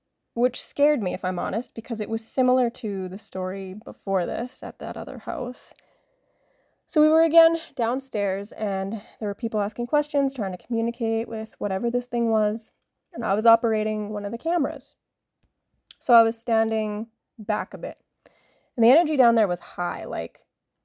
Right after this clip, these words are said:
this thing is still one of the most powerful things I've had to tangle with. And I'm looking through the cameras because it has night vision, so I can actually see more than everyone else at this point. And all of a sudden, I see this, like,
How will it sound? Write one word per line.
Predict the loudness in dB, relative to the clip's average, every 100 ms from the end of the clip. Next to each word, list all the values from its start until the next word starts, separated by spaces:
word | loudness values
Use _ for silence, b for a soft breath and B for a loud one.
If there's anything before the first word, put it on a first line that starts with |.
| _ _ _
this | -4
thing | 4 4 6
is | 2
still | 0 -4 -2
one | -4
of | -4
the |
most | -6 -8 -10
powerful | -4 -4 -4 -10
things | -8 -6
I've | -6
had | -6 -8
to |
tangle | -8 -6 -4 -2
with. | -2 -4 _ _ _ _ _ _ _ 2
And | 4
I'm | 6
looking | 4 2 -2
through | 0 2 2 0 -4
the | -8
cameras | -4 -4 -4 -6 -8
because | -12 -6 -4 -2 -6 -6
it | 0
has | 2
night | 2 -2 -2
vision, | -2 -2 -4 2
so |
I | 2
can | 4 4
actually | 2 0 -8
see | -8 -8 -6
more | -4 -4 -4
than | -6 -8
everyone | -8 -6 0
else | 0 0
at | -10
this | -16 -14
point. | -16 -16 -18 _ _ _ _ _ _ _ _ _ _ 4
And |
all | 4
of | 6
a |
sudden, | 4 4 4 0 -2 _ _ _
I | -16
see | -12 -6 -2
this, | 0 0 -2
like, | -2 -4